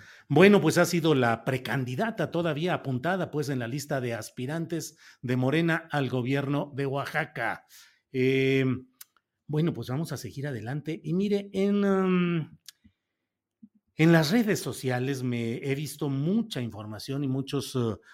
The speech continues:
reacciones y comentarios respecto a lo que ha anunciado ayer Claudia Villegas, directora de la revista Fortuna, que usualmente te, está con nosotros los lunes para ayudarnos a entender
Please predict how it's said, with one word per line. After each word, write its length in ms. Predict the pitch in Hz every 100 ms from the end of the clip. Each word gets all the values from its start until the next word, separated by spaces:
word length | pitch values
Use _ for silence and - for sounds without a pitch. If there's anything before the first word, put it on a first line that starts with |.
| -
reacciones 640 | 123 113 - 135 139 143
y 40 |
comentarios 760 | 127 120 120 110 135 131 147 - _ _ -
respecto 760 | 131 127 - 139 - 147 139
a 60 | 135
lo 260 | 135 131 -
que 360 | 131 135 143 -
ha 180 | 170 -
anunciado 640 | 156 143 117 147 151 156 -
ayer 440 | 135 131 147 156 - _ _
Claudia 340 | - 165 190 185
Villegas, 640 | 165 151 208 180 123 - _ _
directora 480 | - 120 113 - 139
de 60 | 135
la 100 | 120
revista 340 | 107 123 -
Fortuna, 540 | 135 139 - 151 156 151
que 120 | 123
usualmente 720 | 123 - 143 151 139 143 147
te, 280 | 139 127 117
está 240 | 113 151
con 120 | 147
nosotros 540 | 147 139 160 160 160 - _ _
los 260 | 147 151 143
lunes 500 | 175 175 175 175 - _ -
para 640 | 139 131 131 127 120 123 -
ayudarnos 720 | 147 135 147 180 156 135 -
a 40 |
entender 500 | 123 120 127 160 156